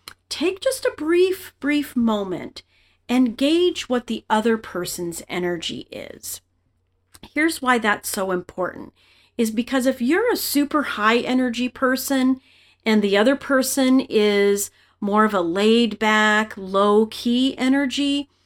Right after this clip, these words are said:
then your super high energy might be distracting for them. It might be draining for them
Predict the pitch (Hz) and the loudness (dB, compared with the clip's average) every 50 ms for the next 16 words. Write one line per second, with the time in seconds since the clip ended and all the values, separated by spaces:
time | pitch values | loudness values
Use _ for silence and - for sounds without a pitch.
0 | - _ _ _ _ _ _ - 190 202 247 240 240 233 240 - 226 208 202 247 | -20 _ _ _ _ _ _ -14 -2 2 4 6 6 6 4 2 0 0 2 2
1 | 302 359 427 427 415 - - - 302 285 - 233 220 - - 214 214 220 226 - | 4 4 2 2 2 -2 -2 -2 -2 2 2 0 0 0 0 2 2 2 2 0
2 | - 233 240 247 254 226 220 240 254 247 254 254 - _ _ _ _ _ _ _ | 0 0 0 0 0 -2 -2 -2 -2 -2 -2 -4 -6 _ _ _ _ _ _ _
3 | _ 196 202 208 226 202 - - 220 208 202 202 196 196 196 190 - 185 - - | _ -2 0 2 2 0 0 -2 -2 -2 0 0 0 -2 -4 -4 -6 -6 -8 -6
4 | - 190 185 185 190 185 - - 185 180 165 - - 165 - - 143 123 95 - | 0 2 4 4 4 2 -2 -2 -2 -2 -4 -4 -6 -8 -6 -6 -8 -8 -8 -10
5 | - - - _ _ _ _ _ _ - 254 - 277 254 240 233 240 147 214 214 | -12 -12 -14 _ _ _ _ _ _ 0 0 2 2 2 2 2 2 0 0 0
6 | 233 233 214 175 156 190 190 202 208 240 311 370 381 320 175 - - - - 208 | 0 0 0 -2 -4 -4 0 2 4 6 6 6 6 4 2 0 -4 -8 -6 -6
7 | 180 - - 147 - - - 55 - | -4 -4 -6 -10 -10 -10 -12 -12 -14